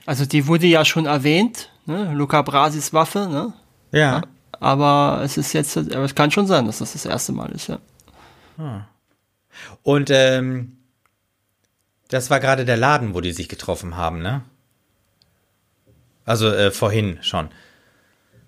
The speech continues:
Speaker 1: War das ein Laden?
Speaker 2: Ich glaube, ja.
Speaker 1: Also es sah eher nach
Speaker 2: War
Speaker 1: Büro
Speaker 2: ja
Speaker 1: aus, wo die sich
Speaker 2: ans
Speaker 1: getroffen
Speaker 2: Büro.
Speaker 1: haben. Da war ja auch sch-, da war ja auch irgendwo so eine Sekretärin, die getippt hat.
Speaker 2: Ach so, ja, okay, ja.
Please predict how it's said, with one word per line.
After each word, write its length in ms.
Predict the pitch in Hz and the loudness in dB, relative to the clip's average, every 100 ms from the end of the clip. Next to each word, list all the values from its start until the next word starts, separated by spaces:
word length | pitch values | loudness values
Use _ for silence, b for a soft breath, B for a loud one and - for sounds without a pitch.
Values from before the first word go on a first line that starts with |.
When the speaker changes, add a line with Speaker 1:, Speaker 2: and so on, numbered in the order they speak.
| _ _ _ | _ _ _
Speaker 1:
War 140 | 113 | -4
das 180 | 120 120 | -4 -2
ein 140 | 123 104 | -4 -4
Laden? 480 | 90 139 214 214 b b b b b b _ - | -4 -4 -6 -8 b b b b b b _ -14
Speaker 2:
Ich 140 | 113 | -10
glaube, 300 | - 90 117 | -6 -2 -2
ja. 500 | 143 147 151 160 170 | -2 -4 -4 -4 -4
Speaker 1:
Also 140 | 190 165 | -4 -4
es 80 | |
sah 280 | 123 120 123 | 0 2 4
eher 180 | 117 123 | 4 2
nach 140 | 127 120 | 2 0
Speaker 2:
War 60 | |
Speaker 1:
Büro 140 | 123 123 131 | -2 0 0
Speaker 2:
ja 40 | 135 | 0
Speaker 1:
aus, 360 | 117 120 - - | -4 -6 -10 -10
wo 60 | 113 | -10
die 100 | 110 | -8
sich 80 | 117 | -6
Speaker 2:
ans 120 | 117 | -6
Speaker 1:
getroffen 300 | - 127 123 | -8 -8 -6
Speaker 2:
Büro. 60 | 120 | -6
Speaker 1:
haben. 120 | 117 | -4
Da 160 | 117 113 | -2 2
war 120 | 127 | 4
ja 80 | 127 | 4
auch 160 | 127 123 | 2 0
sch-, 180 | - - | -2 -2
da 120 | 123 | 0
war 100 | 123 | 4
ja 80 | 123 | 4
auch 160 | 117 - | 2 0
irgendwo 300 | 131 120 120 | -2 -2 -2
so 100 | 127 | -2
eine 140 | 120 | -2
Sekretärin, 560 | 120 117 117 139 139 117 | -4 -6 -4 -2 0 -2
die 80 | 110 | -4
getippt 360 | 123 - - - | -4 -6 -8 -10
hat. 160 | 117 - | -10 -8
Speaker 2:
Ach 120 | 101 | -2
so, 200 | 123 113 | 0 2
ja, 300 | 107 113 101 | 4 2 0
okay, 280 | - 104 85 | -4 -8 -8
ja. 240 | 92 90 | -8 -8